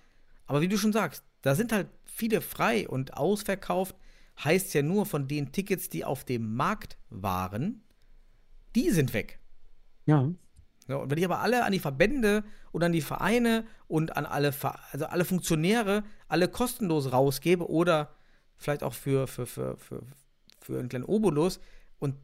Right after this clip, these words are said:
Speaker 1: dann erst in den freien Verkauf geht, weil sind dann ja am Ende nur von dreitausend, vielleicht waren da nur, ganz überspitzt gesagt, dreihundert im freien Verkauf, ich weiß es nicht.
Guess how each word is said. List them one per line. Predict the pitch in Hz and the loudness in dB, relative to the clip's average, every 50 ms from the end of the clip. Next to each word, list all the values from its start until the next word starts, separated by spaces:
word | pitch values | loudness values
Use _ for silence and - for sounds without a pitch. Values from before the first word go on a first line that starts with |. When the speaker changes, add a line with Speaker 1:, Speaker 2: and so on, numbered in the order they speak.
| - | 0
Speaker 1:
dann | - 165 214 285 320 | 2 2 2 2 2
erst | 240 226 196 190 - | 0 0 0 0 0
in | 185 | -2
den | 185 | -4
freien | 170 - 170 165 165 | -2 0 0 0 0
Verkauf | - - 147 139 - 156 190 247 233 - | 0 -2 -4 -2 -2 0 0 0 -2 -4
geht, | - 143 139 | -6 -4 -2
weil | 151 143 | -2 -2
sind | 147 185 | 0 0
dann | 269 262 190 | 0 0 0
ja | 147 131 127 135 | 0 0 0 -2
am | 135 - | -2 -4
Ende | - 143 147 147 | -2 0 0 2
nur | 147 147 139 | 2 2 0
von | 143 143 135 | 0 -2 -2
dreitausend, | 131 139 139 143 - 151 139 139 135 127 135 127 - - - - - _ _ _ _ _ | 0 2 2 2 2 2 0 2 0 0 -2 -6 -8 -12 -20 -20 -20 _ _ _ _ _
vielleicht | - - 123 123 | -8 -8 -4 0
waren | 131 139 180 208 | 2 4 4 4
da | 208 | 4
nur, | 190 165 151 | 4 2 2
ganz | 123 117 135 165 156 | 2 2 2 2 4
überspitzt | 139 143 135 - - 160 - - | 2 2 2 2 0 -2 -2 -4
gesagt, | 127 110 107 156 196 190 180 - - - - - - - | -4 0 2 4 4 4 2 0 -4 -12 -16 -16 -10 -6
dreihundert | - - 147 175 185 139 175 208 220 247 240 - - | -2 2 4 4 4 6 6 6 6 6 4 0 -2
im | - 170 | -4 -4
freien | - - 160 160 160 | -2 0 0 0 0
Verkauf, | - - 143 135 - 165 139 135 | 0 -4 -2 0 0 0 0 0
ich | 120 113 | -2 -2
weiß | 131 147 143 131 | -2 -2 -2 -2
es | 110 101 | -4 -6
nicht. | 101 92 - - | -10 -12 -14 -16